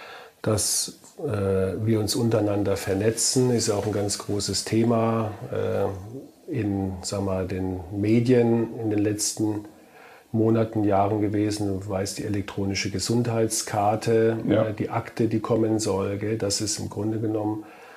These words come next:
Speaker 1: eben dieses Interdisziplinäre gefördert werden soll, dass also die Daten eines Patienten von verschiedenen Ärzten, äh, gesichtet und, und auch ausgewertet werden
Speaker 2: Ja,
Speaker 1: können.
Speaker 2: ja, ja.
Speaker 1: Also,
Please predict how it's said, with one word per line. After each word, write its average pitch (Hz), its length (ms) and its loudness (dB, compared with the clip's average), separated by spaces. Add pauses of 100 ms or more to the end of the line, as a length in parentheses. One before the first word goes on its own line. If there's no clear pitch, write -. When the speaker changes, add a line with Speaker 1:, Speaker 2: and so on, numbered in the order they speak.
(240)
Speaker 1:
eben 107 260 2
dieses 104 320 0
Interdisziplinäre 104 1700 0
gefördert 113 600 0
werden 113 280 0
soll, 107 280 0
dass 107 240 -4
also 104 280 -2
die 98 280 -4
Daten 107 640 0 (440)
eines 110 260 -4
Patienten 107 600 0
von 104 240 -2
verschiedenen 113 600 0
Ärzten, 110 840 -2 (680)
äh, 101 420 -2
gesichtet - 640 0
und, 110 180 0
und 104 380 -4
auch 104 200 -6
ausgewertet 98 840 0
werden 87 240 2
Speaker 2:
Ja, 104 40 -4
Speaker 1:
können. 90 260 0
Speaker 2:
ja, 92 80 0
ja. 92 140 -4
Speaker 1:
Also, 110 260 2